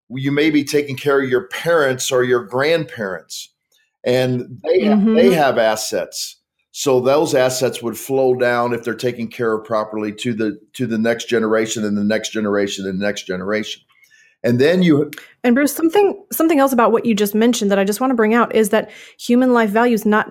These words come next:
Speaker 2: just dependent on an income that you make. You mentioned taking care of a family. A mother who stays home and does not have an outside income that she's bringing into the family, but she takes care of the kids,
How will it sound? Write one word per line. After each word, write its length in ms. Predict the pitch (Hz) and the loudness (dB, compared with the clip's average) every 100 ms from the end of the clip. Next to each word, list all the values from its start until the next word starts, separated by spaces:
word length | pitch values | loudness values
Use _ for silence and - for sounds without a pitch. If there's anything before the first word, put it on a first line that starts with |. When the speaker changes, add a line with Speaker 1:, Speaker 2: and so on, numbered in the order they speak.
| 196 | -4
Speaker 2:
just 380 | 196 233 294 - | 0 2 2 -2
dependent 420 | 208 208 202 196 | -2 2 0 0
on 340 | 202 202 196 190 | 0 2 2 0
an 200 | 196 190 | -4 -4
income 420 | - 254 254 226 | 0 0 2 0
that 120 | 202 | 2
you 120 | 202 | 0
make. 320 | 190 180 - - _ _ | 0 -2 -8 -16 _ _
You 140 | 208 220 | 2 4
mentioned 340 | 220 220 214 | 4 2 0
taking 240 | 214 208 | 2 0
care 140 | 202 190 | 0 -2
of 60 | 185 | -4
a 0 | |
family. 380 | - 233 190 - _ - - - | 0 2 2 -2 _ -20 -6 0
A 100 | 208 | 4
mother 600 | 202 202 254 254 196 196 | 4 4 4 4 2 2
who 160 | 208 | 0
stays 320 | 202 208 196 190 | -2 -2 -2 -2
home 320 | 247 220 196 | 0 2 2
and 100 | 185 | 0
does 140 | 185 | -2
not 140 | 196 196 | -2 -2
have 120 | 208 | -2
an 120 | 190 | -2
outside 320 | 214 - 214 202 | -2 -2 0 2
income 520 | 214 208 196 185 196 _ _ | 2 2 0 0 -4 _ _
that 140 | 196 - | -4 -2
she's 200 | 226 202 | 0 0
bringing 320 | 214 202 196 | 2 2 2
into 160 | 190 - | 0 -4
the 80 | |
family, 300 | 180 233 220 | -2 2 2
but 120 | 185 190 | 2 -2
she 140 | 208 | -4
takes 220 | 208 - | -8 -12
care 180 | - 214 | -4 -2
of 100 | 185 | -2
the 60 | 180 | -4
kids, 520 | - 294 240 202 | -6 2 2 2